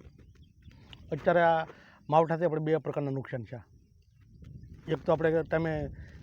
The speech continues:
ખેતી નથી કરી, કરી શકતા, ને બીજા નંબરમાં ઊભા પાક છે ને, ને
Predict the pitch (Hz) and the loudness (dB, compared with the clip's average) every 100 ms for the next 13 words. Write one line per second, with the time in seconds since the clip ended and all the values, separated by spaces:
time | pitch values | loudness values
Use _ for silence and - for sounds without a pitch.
0 | - 165 160 170 175 - 175 175 175 170 | -6 -4 -2 0 0 0 -2 -2 -2 -4
1 | 151 180 180 - - - - - - 147 | -2 -4 -4 -8 -18 -18 -20 -20 -10 -6
2 | 151 165 165 165 160 156 151 - - - | -2 0 0 -2 -4 -4 -6 -8 -20 -20
3 | _ 170 151 156 151 - _ _ _ _ | _ -2 4 4 4 -2 _ _ _ _
4 | 170 156 - 160 151 160 _ _ _ _ | 0 0 0 -4 -4 -10 _ _ _ _
5 | _ - 147 | _ -8 -4